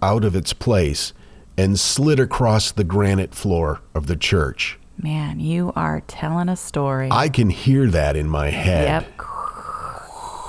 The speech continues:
Speaker 1: Foul, musty air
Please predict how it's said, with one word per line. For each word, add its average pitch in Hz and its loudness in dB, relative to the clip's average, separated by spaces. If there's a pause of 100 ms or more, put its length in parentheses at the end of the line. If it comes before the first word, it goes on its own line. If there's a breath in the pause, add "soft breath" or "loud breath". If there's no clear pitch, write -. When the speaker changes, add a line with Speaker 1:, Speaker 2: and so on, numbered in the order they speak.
(1080 loud breath)
Speaker 1:
Foul, 170 4
musty 127 4
air 98 2